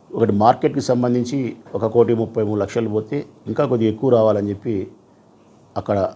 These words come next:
రద్దు చేసి ఆ నుంచి మళ్ళీ ప్రారంభిస్తున్నారు, అంటే మున్సిపల్ రెవెన్యూ పెంచాలని చెప్పి. ఇంకొకటి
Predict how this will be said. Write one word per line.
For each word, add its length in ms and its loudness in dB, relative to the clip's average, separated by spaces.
రద్దు 260 0
చేసి 280 2
ఆ 100 2
నుంచి 220 0
మళ్ళీ 220 0
ప్రారంభిస్తున్నారు, 800 -2
అంటే 400 0
మున్సిపల్ 380 -2
రెవెన్యూ 360 0
పెంచాలని 540 -8
చెప్పి. 220 -20
ఇంకొకటి 640 4